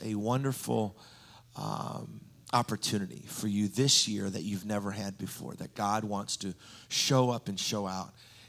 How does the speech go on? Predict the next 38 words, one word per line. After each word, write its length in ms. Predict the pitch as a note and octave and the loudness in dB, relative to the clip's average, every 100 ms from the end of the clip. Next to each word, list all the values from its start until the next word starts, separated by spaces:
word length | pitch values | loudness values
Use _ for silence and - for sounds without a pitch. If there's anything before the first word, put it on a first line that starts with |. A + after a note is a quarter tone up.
| - | -2
in 80 | G#2+ | 2
a 60 | |
way 180 | G2+ G#2 | 4 4
that 160 | G2+ G2 | 2 -2
has 180 | F#2 | -2
never 160 | F#2+ F2+ | -4 -6
happened. 400 | - G2 - - - | -6 -8 -8 -12 0
When, 340 | C#3+ E3 C#3+ - - - - - - | 6 6 6 -8 -20 -20 -20 -20 2
when 120 | E3+ | 4
I, 380 | E3 E3 F#3+ D#3+ - - - - - | 8 10 12 10 4 -8 -20 -20 -8
um, 560 | A#2+ A#2+ A2+ G#2+ G#2 - | 0 0 0 -4 -10 -8
just 280 | - D#3 - | 2 4 4
a 40 | C#3 | 4
little 160 | C#3+ | 2
over 180 | C3 A2 | 2 2
a 40 | |
year 260 | A2 A#2+ B2 | 2 2 2
ago, 180 | A2+ G#2 | 0 -2
I 80 | G2+ | -4
graduated 600 | G#2 A#2 A#2 A2+ G#2+ F#2+ | -2 -2 -2 -4 -6 -6
from 160 | - G#2 | -8 -8
the 60 | |
police 340 | F#2+ - B2+ A2 | -6 -4 -2 -2
academy 580 | - G#2+ G2 G2 F#2+ | -4 -6 -4 -6 -8
in 100 | G2 | -8
Ohio, 560 | F#2+ F2+ G#2 A2 G2 G2 - - - - - - - - | -8 -6 -4 -2 -2 -4 -10 -20 -20 -20 -20 -20 -10 0
and, 380 | B2+ A#2+ A#2 | 2 2 0
um, 540 | A#2 A2+ A2 G#2+ - - _ - - - - - | 0 0 -2 -8 -12 -18 _ -20 -20 -20 -20 -12
my 240 | B2+ A#2+ A#2+ | 0 0 2
commander 500 | - C#3+ A3 F#3+ A#2+ | 2 6 6 4 0
came 300 | - D3 C#3 | 0 0 0
to 100 | A2+ | -4
me 140 | G2+ | -4
one 180 | G2 G2 | -6 -6
time, 320 | G2 F#2+ F#2+ | -6 -6 -6
and 100 | G2 | -8
he 140 | G#2+ | -4
said 340 | A2+ A2+ A2 | -2 0 -2